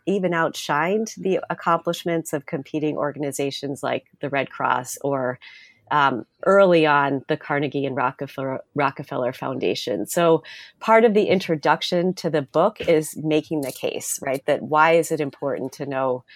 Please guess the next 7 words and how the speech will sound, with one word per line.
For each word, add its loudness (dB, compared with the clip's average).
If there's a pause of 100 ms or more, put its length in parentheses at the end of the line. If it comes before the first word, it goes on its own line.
(480)
this -2
story, 2
to 0
hear 0
about 2
the -2
lives -2